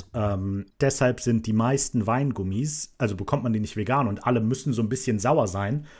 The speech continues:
weil der Überzug halt dieses Pulver, dieses Zuckerding sein muss. Ähm, aber tatsächlich gibt's hier, also gerade im Odeon-Kino hier, gibt's eine ziemlich große Auswahl von Sachen, die man so in diese Dings reinpacken kann.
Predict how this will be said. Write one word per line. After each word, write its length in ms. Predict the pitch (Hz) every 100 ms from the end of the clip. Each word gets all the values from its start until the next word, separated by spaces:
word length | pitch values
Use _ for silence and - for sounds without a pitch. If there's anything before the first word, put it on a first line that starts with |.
| - -
weil 400 | 117 110 107 107
der 200 | 107 104
Überzug 560 | 160 156 - - 120 -
halt 220 | 110 -
dieses 300 | 110 95 -
Pulver, 600 | - 147 160 107 98 95
dieses 340 | 95 98 92 - -
Zuckerding 600 | - 143 110 90 92 90
sein 260 | 82 82 80
muss. 300 | 80 - - - - 110
Ähm, 360 | 110 104 110 -
aber 460 | 165 185 208 220
tatsächlich 500 | - 156 175 151 160
gibt's 280 | - 147 -
hier, 420 | 139 139 135 139 -
also 260 | 123 107 110
gerade 340 | 107 151 156
im 140 | 147 -
Odeon-Kino 800 | 160 147 92 87 - 92 85 80
hier, 360 | 80 78 165 - - -
gibt's 240 | 147 -
eine 160 | 127 113
ziemlich 440 | 95 - 220 220
große 260 | - 170 -
Auswahl 260 | 170 -
von 160 | - 98
Sachen, 320 | 120 - 90
die 80 | 82
man 220 | 87 85
so 140 | 92 87
in 100 | 85
diese 300 | 82 92 - -
Dings 240 | 98 -
reinpacken 560 | 85 90 - - - 101
kann. 240 | - 90